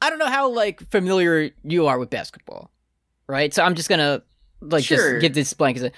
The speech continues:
Speaker 1: Usually, when someone drives, like, they drive, they're usually driving, like, to the hoop. Uh,
Speaker 2: Right.
Speaker 1: and then when you drive past your opponent, you do a move and get by them. The, the, the goal is to score, is to score a basket.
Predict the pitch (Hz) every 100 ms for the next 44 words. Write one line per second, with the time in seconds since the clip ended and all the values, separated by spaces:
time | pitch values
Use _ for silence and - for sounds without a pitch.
0 | - 190 262 294 285 233 180 202 - 254
1 | 240 190 147 143 123 71 - 135 117 131
2 | 127 135 143 120 101 113 - - _ _
3 | 147 202 240 269 247 226 160 180 175 170
4 | 143 _ _ - - 156 - - - 190
5 | 165 131 143 - - - _ _ _ _
6 | _ - 151 139 127 131 98 98 202 220
7 | 226 226 214 160 139 170 180 185 185 -
8 | - 175 170 - 147 - 170 147 117 127
9 | 131 139 135 135 135 117 117 131 160 185
10 | - - - - - 175 - 170 180 160
11 | 147 127 135 156 226 226 - 165 - 160
12 | - 143 - _ _ _ _ - 156 156
13 | - 156 127 110 - 92 -